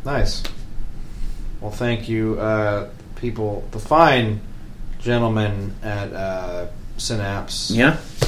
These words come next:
Speaker 2: Thank you for always liking our stuff. I got one like the other day from Scream Factory, so I guess I'll take it. I was bragging on the Halloween box set that came out a couple years ago.
Speaker 1: Yeah, you know, we only review, like, basically all their movies.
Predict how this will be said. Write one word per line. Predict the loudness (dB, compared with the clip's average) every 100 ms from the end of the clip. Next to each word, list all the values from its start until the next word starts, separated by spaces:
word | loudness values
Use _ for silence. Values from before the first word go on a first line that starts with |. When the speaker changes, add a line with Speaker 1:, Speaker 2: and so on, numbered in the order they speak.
| 4 4 0 8
Speaker 2:
Thank | 10 10
you |
for | 10 10
always | 12 12
liking | 12 12 10
our | 6
stuff. | 10 12 12 12 8 4 10
I | 12
got | 12 12
one | 12 12 12
like | 12 12 12 12
the | 10 10
other | 10
day | 8 6
from | 4
Scream | 4 4 4 4
Factory, | 2 2 2
so | 4
I | 4
guess | 4 2
I'll | 2
take | 2 2 2
it. | 2 2 2 2 0 0 2 2 2 6
I | 10
was | 10
bragging | 10 10 10 8
on | 6 4
the | 4
Halloween | 4 4 4 4
box | 2 0 0
set | -2
that | -4
came | -4
out | 0 0
a |
couple | 0 0
years | 0 0
ago. | 2 2 0 -4 -4 -4 -4 -2
Speaker 1:
Yeah, | -2
you | 0 0
know, | 0 0
we | 0
only | -2 -2 -4 -6 -6
review, | -4 -4 -2 -2
like, | 0 -2 -2 4
basically | 4 4 2 2
all | 4 4 4
their | 4 0
movies. | -2 -4 -4 -4 -4